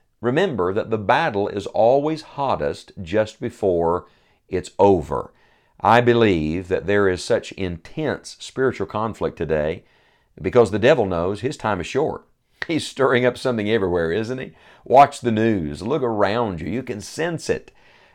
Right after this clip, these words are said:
Uh, why such intensity of spiritual warfare? Well, I believe that our great captain, the Lord Jesus Christ, is about to come. Uh, soon, this battle is going to be over.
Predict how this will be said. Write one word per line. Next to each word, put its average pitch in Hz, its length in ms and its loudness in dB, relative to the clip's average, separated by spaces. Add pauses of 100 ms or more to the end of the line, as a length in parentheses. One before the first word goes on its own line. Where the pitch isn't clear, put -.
(120)
Uh, 95 120 0
why 135 520 4
such 143 320 -4
intensity 110 760 -4
of 82 120 -2
spiritual 135 600 -6
warfare? 104 840 0 (500)
Well, 90 140 -2
I 120 120 6
believe 104 580 4
that 92 140 4
our 107 160 8
great 104 360 0
captain, 101 440 0
the 82 80 -2
Lord 95 240 2
Jesus 98 400 -4
Christ, 80 480 0
is 85 140 -6
about 90 280 -2
to - 60 -20
come. 78 440 -6 (460)
Uh, - 40 -18
soon, 98 560 2
this 117 180 0
battle 87 460 4
is 80 120 -2
going 87 400 0
to 85 80 -6
be 82 160 0
over. 87 460 2